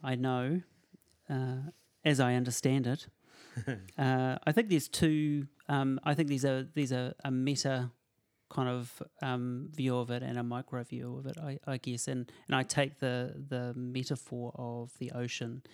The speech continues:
Speaker 1: And so you look at the ocean and it's just this huge body of water, um, that you look at and go, "Oh, there's the ocean."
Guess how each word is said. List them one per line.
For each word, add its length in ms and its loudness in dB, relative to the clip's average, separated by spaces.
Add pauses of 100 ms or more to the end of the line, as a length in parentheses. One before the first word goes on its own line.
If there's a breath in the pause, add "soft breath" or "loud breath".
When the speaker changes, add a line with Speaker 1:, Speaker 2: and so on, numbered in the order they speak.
(140 loud breath)
Speaker 1:
And 140 -4
so 80 0
you 100 2
look 160 4
at 60 2
the 100 0
ocean 420 -4 (220 loud breath)
and 140 -6
it's 120 -10
just 240 -12
this 220 -6 (840)
huge 420 0
body 220 -2
of 120 -10
water, 400 -8 (720 soft breath)
um, 280 -2
that 120 -2
you 120 -6
look 200 -4
at 60 -4
and 80 -6
go, 180 0
"Oh, 40 0
there's 240 -4
the 120 -10
ocean." 360 -10